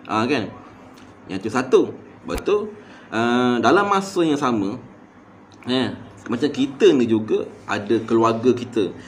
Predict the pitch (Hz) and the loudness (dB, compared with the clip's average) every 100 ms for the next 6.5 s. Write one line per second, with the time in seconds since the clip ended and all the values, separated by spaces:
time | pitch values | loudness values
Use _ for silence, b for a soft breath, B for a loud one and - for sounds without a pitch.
0 | B B 110 160 165 160 151 - 131 135 | B B 2 4 2 0 -2 -2 -4 0
1 | 180 170 160 139 143 - 123 135 143 143 | 2 2 2 2 0 -2 0 2 4 4
2 | 139 135 - 165 170 165 - 147 143 135 | 2 0 -2 -2 -2 -6 0 0 2 0
3 | 135 143 147 143 98 - - - - - | 0 -2 0 -2 -4 -6 -12 -20 -20 -20
4 | - - - - - - - - 101 113 | -20 -20 -20 -20 -20 -20 -20 -8 -2 0
5 | 127 104 80 - - - 175 135 143 127 | 0 -2 -6 -14 -20 -4 -2 0 0 2
6 | 131 139 139 95 | 2 2 0 -4